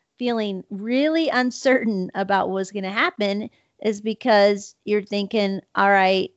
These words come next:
we got Dustin May, but he goes one inning.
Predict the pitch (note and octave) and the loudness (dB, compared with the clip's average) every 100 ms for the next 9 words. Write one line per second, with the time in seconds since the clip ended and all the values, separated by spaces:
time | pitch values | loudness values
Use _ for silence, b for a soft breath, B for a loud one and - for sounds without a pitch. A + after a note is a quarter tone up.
0 | _ - G3 G3 G3 G3 - G#3 A#3 C4 | _ -2 0 2 2 0 -2 -2 2 4
1 | C4 B3+ B3+ B3+ A#3+ _ G#3 G#3+ G3+ G3 | 4 4 4 0 -4 _ 2 4 4 2
2 | G3 F3+ E3+ - - | -2 -4 -4 -6 -8